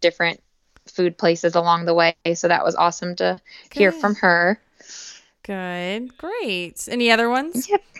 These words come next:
Speaker 1: Um, and also our boat driver from
Speaker 2: Mm-hmm.
Speaker 1: Wilderness Lodge to Contemporary was, uh, he was putting on a show that night.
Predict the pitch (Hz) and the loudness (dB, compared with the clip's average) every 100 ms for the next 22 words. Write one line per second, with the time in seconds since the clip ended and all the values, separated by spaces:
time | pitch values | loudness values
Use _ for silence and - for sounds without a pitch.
0 | - _ _ _ _ - 220 220 202 - | -20 _ _ _ _ 2 4 4 4 2
1 | 190 269 262 202 190 185 180 - 180 - | 2 0 2 4 4 4 0 -2 -2 0
2 | 190 175 170 175 175 185 _ - - 180 | 0 2 2 0 -2 -4 _ -20 -14 -8
3 | 175 175 175 175 175 175 170 165 175 170 | -8 -4 -4 -4 -6 -2 -2 -2 -8 -4
4 | 170 165 - - - 95 185 185 175 175 | -4 -4 -8 -4 0 0 0 0 0 0
5 | - - _ _ _ _ - - 190 - | -4 -18 _ _ _ _ -4 -2 -6 -12
6 | _ _ 202 190 175 - 175 175 175 175 | _ _ 0 4 4 4 0 2 2 2
7 | - 170 175 175 170 175 247 | 2 4 4 2 2 2 2